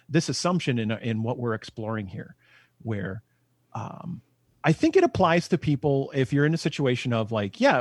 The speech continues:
my main endeavor is doing whatever project, and then I still am tempted to do this other thing." But I think it has the, like, extra, uh, applicability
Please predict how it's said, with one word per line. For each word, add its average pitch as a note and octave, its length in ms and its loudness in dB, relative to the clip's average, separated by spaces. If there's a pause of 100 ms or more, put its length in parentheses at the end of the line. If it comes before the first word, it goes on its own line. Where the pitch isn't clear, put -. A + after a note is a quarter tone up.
my D3+ 240 6
main F3+ 240 6
endeavor C3+ 560 4 (220)
is C3+ 180 2
doing D3 460 4 (640)
whatever C#3 500 2
project, A#2 640 0 (180)
and C3 240 2
then C#3 100 6
I C#3 120 4
still F#3 280 4
am D3 120 4
tempted C3+ 400 0
to B2+ 100 -2
do A#2+ 160 0
this A#2 220 -2
other A2 200 0
thing." A2+ 360 -2 (680)
But C3+ 140 4
I C3+ 60 6
think G3 180 2
it F3+ 80 4
has D3+ 340 0
the, B2+ 500 -4 (680)
like, B2+ 220 -2
extra, B2 580 0 (2250)
uh, A2 640 -12 (300)
applicability A2+ 880 0